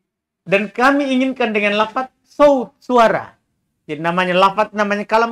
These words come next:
itu ada suaranya. Al-mustamil yang tercakup ala ba'dil huruf, atas sebagian huruf. Au ma fi quwwati dzalik. Nah, ini dia yang tambahan di sini. Belum kita dapatkan sebelumnya.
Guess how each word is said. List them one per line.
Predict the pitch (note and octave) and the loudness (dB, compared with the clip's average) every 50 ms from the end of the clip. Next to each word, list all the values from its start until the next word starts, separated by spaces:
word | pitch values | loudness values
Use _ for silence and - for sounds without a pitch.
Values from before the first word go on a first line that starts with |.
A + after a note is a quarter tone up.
| B3 | -4
itu | A#3+ - | -6 -4
ada | G#3+ G#3 G3 G3 F#3+ | -4 -2 -2 -4 -4
suaranya. | - G#3 G3+ F#3 F#3 G3 F#3+ F#3+ F3 D#3 D3 C#3 - | -2 0 2 2 4 2 2 0 -2 -6 -12 -14 -12
Al-mustamil | - D#3 D#3+ E3 E3 - - - B3 B3 B3+ C4+ | -12 -10 -10 -10 -12 -10 -2 0 0 0 0 -2
yang | B3+ B3 A3+ G#3+ G#3 | -2 -2 -4 -6 -4
tercakup | - A3 A#3+ G3 A#3+ A#3 A#3 - D#4+ D#4+ - _ _ _ _ _ _ _ _ _ _ _ _ _ _ _ _ | -4 -6 -4 -2 -4 -4 -4 -6 -14 -18 -18 _ _ _ _ _ _ _ _ _ _ _ _ _ _ _ _
ala | - G#3 A3 G#3+ G3+ | 0 2 4 4 4
ba'dil | F#3+ F#3 B3 A3+ G3 A3+ G#3 F#3+ G#3+ G3+ F#3+ | 4 2 0 0 0 -4 -4 -4 -6 -8 -6
huruf, | - G3 G#3 A3+ A3 A3 - | -6 -4 -2 -2 -2 -2 -4
atas | - F#3+ - F3+ - - | -10 -10 -10 -12 -14 -12
sebagian | E3 D#3+ E3 D#3+ E3 D3+ D3+ | -10 -10 -8 -8 -8 -8 -8
huruf. | D#3 F#3+ G#3 G3 E3 - _ _ _ _ _ _ _ _ _ _ _ _ _ _ _ _ _ _ _ _ - | -8 -6 -6 -6 -8 -8 _ _ _ _ _ _ _ _ _ _ _ _ _ _ _ _ _ _ _ _ 4
Au | C#4+ D#4 D#4+ D4+ D4 | 6 6 6 4 2
ma | D4 D4 C#4+ C#4+ C#4+ C#4+ | 0 0 2 0 0 -2
fi | - C4 B3+ | -4 -6 -6
quwwati | - - B3+ B3+ B3+ A#3 A#3 - - A3 G3+ | -6 -8 -4 0 0 0 0 -2 -6 -8 -2
dzalik. | F3 F#3+ F3+ F3 E3+ E3 E3 D#3 - _ | 0 0 0 0 0 -2 -6 -10 -12 _
Nah, | - D3 D3+ | -8 -8 -8
ini | D#3 D#3+ D#3 | -6 -8 -10
dia | D3+ D3+ D#3+ D#3+ E3+ F3+ F#3+ G#3 - - | -8 -6 -2 -2 -2 -2 -2 -6 -10 -12
yang | - E3 D3+ D3 C#3+ D3 D3 - - - | -10 -8 -6 -6 -6 -8 -12 -16 -8 -6
tambahan | D3+ D3+ D3+ D#3 D#3 E3 D#3 D#3 | -6 -6 -6 -8 -8 -8 -8 -10
di | D3 | -12
sini. | C#3 - F3+ D#3 D3+ D#3 - _ _ _ _ _ _ _ _ _ _ _ _ _ _ _ _ _ _ _ _ _ _ _ _ _ _ _ _ _ E3 | -12 -10 -12 -12 -12 -14 -20 _ _ _ _ _ _ _ _ _ _ _ _ _ _ _ _ _ _ _ _ _ _ _ _ _ _ _ _ _ -8
Belum | E3 F3 F3+ F3+ F3+ | -6 -4 -4 -4 -6
kita | F3+ F3 F3+ F3 F3 | -8 -6 -6 -2 -2
dapatkan | F3 F3 - G3 F#3+ - F#3 F3 E3+ | -2 -2 -2 -4 -4 -2 -6 -6 -6
sebelumnya. | - F3 E3 F3+ F#3 F3 E3+ D#3+ D3+ D3+ D3+ | -8 -8 -6 -4 -4 -4 -6 -8 -12 -14 -16